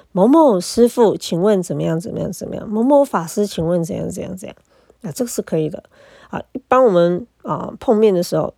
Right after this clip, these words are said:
你不知道他的这个，啊，出家长短吗？或时间吗？你不清楚啊，啊，最，最安全的称呼方式啊，哎，就是，哎，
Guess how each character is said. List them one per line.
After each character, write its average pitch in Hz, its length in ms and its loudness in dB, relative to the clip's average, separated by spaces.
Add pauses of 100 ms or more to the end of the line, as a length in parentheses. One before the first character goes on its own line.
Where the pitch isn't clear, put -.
(320)
你 208 120 -2
不 - 140 -4
知 277 140 -4
道 302 180 4
他 302 140 2
的 262 260 4
这 262 120 0
个， 220 420 0 (540)
啊， 180 440 2 (160)
出 269 220 -2
家 247 340 4
长 196 640 -2 (360)
短 165 240 4
吗？ 196 220 2
或 233 140 0
时 196 240 -4
间 226 240 2
吗？ 220 380 -2
你 208 80 -12
不 254 160 -8
清 240 240 -4
楚 175 200 -2
啊， 175 160 2
啊， 196 280 -10 (460)
最， 240 920 2 (560)
最 302 200 4 (120)
安 302 340 2
全 180 280 0
的 190 160 4
称 220 280 0
呼 208 120 0
方 190 240 0
式 185 220 -4
啊， 202 300 -8 (640)
哎， - 260 -16 (180)
就 - 100 -18
是， 175 360 -2 (1000)
哎， 170 200 -18